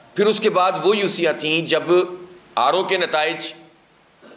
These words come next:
भी तब्दील नहीं हुए तो उन्होंने recounting करके नतीजे तब्दील कर दिए, थैले खोल दिए,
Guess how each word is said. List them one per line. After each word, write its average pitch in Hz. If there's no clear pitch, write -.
भी 170
तब्दील 156
नहीं 147
हुए 120
तो 147
उन्होंने 139
recounting 185
करके 156
नतीजे 123
तब्दील 113
कर 98
दिए, 101
थैले 117
खोल 104
दिए, 98